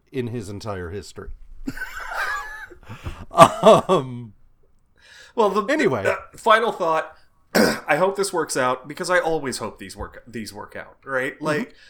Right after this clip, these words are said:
Speaker 2: I don't wish for failure on any of this shit. I hope it's good because that would be awesome. So
Speaker 1: Li-, literally the only things I hope will fail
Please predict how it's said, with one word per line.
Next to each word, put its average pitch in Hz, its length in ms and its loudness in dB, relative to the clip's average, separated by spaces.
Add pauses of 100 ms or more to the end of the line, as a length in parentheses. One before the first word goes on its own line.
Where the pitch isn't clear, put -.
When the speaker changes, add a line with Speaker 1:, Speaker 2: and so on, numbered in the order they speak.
(160)
Speaker 2:
I 165 100 0
don't 208 260 0
wish 131 280 -4
for 175 200 -8
failure 165 540 -2
on 120 140 -4
any 123 160 -8
of 98 120 -8
this 98 140 -12
shit. - 340 -10 (280)
I 190 100 -4
hope 190 240 -6
it's 160 120 -8
good - 280 -14 (420)
because 131 520 -6 (320)
that 147 220 2
would 175 140 -4
be 165 200 -4
awesome. - 380 -8 (680)
So 104 280 -6 (100)
Speaker 1:
Li-, 180 420 2
literally 311 500 -2
the 214 160 -2
only 214 220 -2
things 175 400 -4 (140)
I 151 300 -2
hope 143 440 -2
will 113 340 -6
fail 123 520 -6